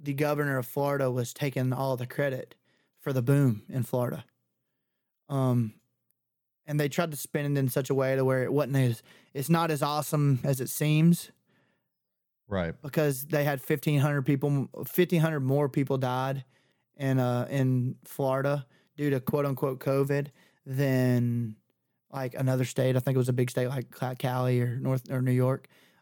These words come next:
Speaker 1: I don't, I really
Speaker 2: Yeah.
Speaker 1: doubt that's true, but, um, they did say that and they try to spin it that way. But the reality is, is, like,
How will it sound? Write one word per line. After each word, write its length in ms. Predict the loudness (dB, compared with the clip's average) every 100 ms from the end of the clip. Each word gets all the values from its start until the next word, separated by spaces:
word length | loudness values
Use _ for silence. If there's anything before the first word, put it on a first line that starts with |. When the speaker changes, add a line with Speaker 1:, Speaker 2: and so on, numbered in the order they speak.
| -12
Speaker 1:
I 80 | -6
don't, 180 | -6 -4
I 180 | -4
really 240 | 0 2 2
Speaker 2:
Yeah. 60 | 0
Speaker 1:
doubt 160 | -2
that's 160 | -4 -6
true, 280 | -2 0 0
but, 240 | -2 -4 -10 -20 _
um, 440 | -6 -2 0 0 2
they 140 | 2
did 240 | 2 0
say 260 | 0 -2 0
that 100 | 0
and 80 | 0
they 60 | -2
try 120 | -2
to 40 | -4
spin 180 | -4 -2
it 60 |
that 120 | 0
way. 180 | 0 0
But 180 | 0 0
the 60 | 0
reality 360 | 2 0 2
is, 160 | 2 0
is, 100 | -2
like, 240 | -4 -6